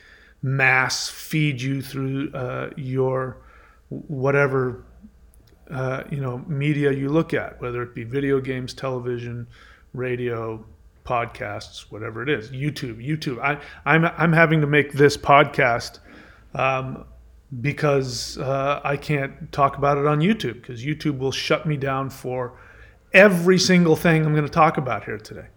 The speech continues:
All right, so again, back to the question. Are the elites in the global deep state using alien technology for,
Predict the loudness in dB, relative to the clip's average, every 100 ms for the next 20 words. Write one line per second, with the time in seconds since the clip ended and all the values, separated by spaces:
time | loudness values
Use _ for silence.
0 | -20 -20 -20 -20 -20 -20 -20 -20 -20 _
1 | _ -20 -20 -20 -20 -2 8 8 8 4
2 | -4 6 8 8 4 -10 -20 -20 _ _
3 | -8 -2 2 2 4 4 2 0 2 2
4 | 2 -2 -8 -2 0 2 2 2 2 2
5 | 0 4 4 4 0 -4 -6 -6 -2 0
6 | 0 0 -4 -4 -6 -4 -2 0 -2 -4
7 | -6 -4 -2 0 -2 -8 -12 -8 -6 -6
8 | -8